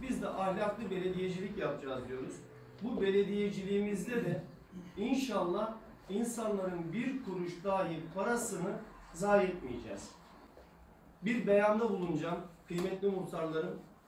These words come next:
Bir belediye başkanı olarak Bodri Meydan diyorum. Bütün belediye başkanlarına buradan duyurulur. Altını çizerek söylüyorum. Bugün iki tane mahalleden bahsedeyim. İçerenköy ve İnönü Mahallesi'nden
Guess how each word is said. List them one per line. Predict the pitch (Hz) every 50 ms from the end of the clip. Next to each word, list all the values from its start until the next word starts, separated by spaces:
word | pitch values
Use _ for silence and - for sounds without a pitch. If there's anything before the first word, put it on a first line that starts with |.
| - - - - -
Bir | 202 214 185 175
belediye | 185 190 202 202 208 214 208 196
başkanı | 202 196 185 - - 190 185 190 185 180 165
olarak | 170 180 185 185 180 180 175 175 -
Bodri | 185 202 202 180 - 190
Meydan | 185 180 180 175 185 196 190 190 165
diyorum. | 165 151 151 147 143 -
Bütün | 175 - - 247 247 226 196
belediye | 196 190 196 180 185 196 196 190
başkanlarına | 190 185 175 - - 185 170 170 170 160 160 156 160 165 - - - - - - - - - -
buradan | - 180 208 208 196 - 190 190 190 190 175
duyurulur. | 185 185 185 180 175 175 170 170 - - - - - - - - - - -
Altını | - 170 185 185 190 208 208 214 202 -
çizerek | 196 175 175 202 208 208 202 185
söylüyorum. | - - 180 160 151 147 147 147 151 175 180 - - - - - - - - - - 202
Bugün | 226 240 196 220 220 220 220 -
iki | 196 180 240 240 240
tane | 233 202 202 208 220
mahalleden | 202 190 190 190 190 190 185 185 196 202 202 190 175
bahsedeyim. | 165 160 156 151 151 151 151 180 196 190 -
İçerenköy | 170 160 - 190 196 202 220 214 - - 202 185 175 175
ve | 214 220 214 202
İnönü | 196 214 214 196 180
Mahallesi'nden | 165 156 147 139 135 127 123 123 - - - 135 - - -